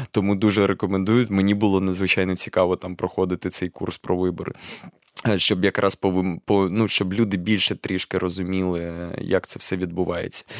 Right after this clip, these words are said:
А іще дуже цікавий онлайн-курс, який я вам рекомендую, який ми робили разом з Українським інститутом, е, ми розмістили на Udemy, е, це американська платформа, на англійській мові розповідаємо історію України.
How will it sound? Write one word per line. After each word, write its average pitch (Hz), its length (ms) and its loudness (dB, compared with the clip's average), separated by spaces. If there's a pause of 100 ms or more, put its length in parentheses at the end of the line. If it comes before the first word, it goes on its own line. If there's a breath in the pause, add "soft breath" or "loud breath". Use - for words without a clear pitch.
(300 loud breath)
А 104 120 4
іще 139 520 4
дуже 107 360 0
цікавий 95 560 2
онлайн-курс, 92 720 0
який 95 200 -2
я 92 60 2
вам 90 200 2
рекомендую, 92 460 0
який 90 220 -2
ми 92 120 2
робили 90 360 4
разом 90 300 0
з 90 60 -6
Українським 92 500 -4
інститутом, 143 640 -2 (420 loud breath)
е, - 40 4 (380)
ми 98 160 2
розмістили 110 560 2
на 98 100 0
Udemy, 95 680 0 (100)
е, 104 340 0
це - 160 2
американська 101 600 -2
платформа, 98 580 0
на 101 160 0
англійській 104 560 -2
мові 92 320 0
розповідаємо 107 880 2 (320 loud breath)
історію 98 480 2
України. 90 560 -2